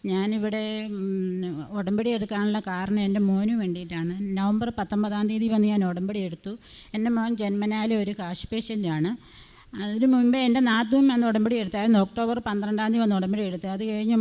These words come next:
മോന് ഇങ്ങനെയൊക്കെ, ഉം, ഇരിക്കുന്ന സമയത്ത്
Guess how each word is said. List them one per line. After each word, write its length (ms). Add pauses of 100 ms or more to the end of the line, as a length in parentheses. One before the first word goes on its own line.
മോന് 340 (540)
ഇങ്ങനെയൊക്കെ, 500 (240)
ഉം, 260 (120)
ഇരിക്കുന്ന 280 (120)
സമയത്ത് 440